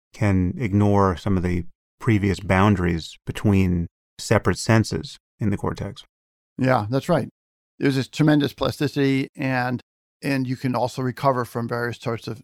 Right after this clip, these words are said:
Speaker 2: trauma and so on. I mean, there's some rewiring has to occur, but the, it does show that, that whatever's going, whatever the circuitry in the visual cortex was, you know,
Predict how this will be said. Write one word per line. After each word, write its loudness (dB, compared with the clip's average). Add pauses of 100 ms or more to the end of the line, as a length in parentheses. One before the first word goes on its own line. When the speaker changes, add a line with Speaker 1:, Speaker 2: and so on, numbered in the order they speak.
Speaker 2:
trauma -2
and -10
so -8
on. -10 (280)
I 2
mean, 6
there's 4
some 4
rewiring 8
has 2
to -8
occur, -4
but -4
the, -10 (280)
it -10
does 4
show 4
that, -4
that 2 (140)
whatever's 2
going, 2
whatever 6
the 0
circuitry 0
in 2
the -2
visual 2
cortex -2
was, -8 (160)
you 0
know, -6